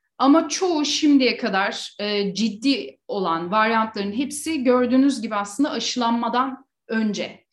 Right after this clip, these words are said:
Yani bu da aslında dünyada aşılanma ne kadar arttı-, artarsa varyantların da bu kadar azalacağını gösteriyor. Çünkü genel olarak varyantlar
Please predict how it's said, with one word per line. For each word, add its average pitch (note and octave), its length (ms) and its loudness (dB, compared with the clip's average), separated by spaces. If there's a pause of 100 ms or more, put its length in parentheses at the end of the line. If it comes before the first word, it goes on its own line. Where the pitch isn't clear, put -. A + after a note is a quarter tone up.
(300)
Yani G#3+ 380 -2
bu C4+ 120 0
da B3+ 160 4
aslında A#3+ 720 0
dünyada A#3 1000 -2
aşılanma A3 540 -2
ne A#3+ 140 -2
kadar G#3+ 220 -6
arttı-, G3 480 -6
artarsa A#3+ 760 -2
varyantların A3 680 0
da A#3 140 -6
bu A#3 80 -10
kadar A3 320 -6
azalacağını F#3+ 640 -4
gösteriyor. F#3+ 520 -8
Çünkü A#3 300 -4
genel A#3 240 2
olarak F#3+ 340 -4
varyantlar A#3 680 0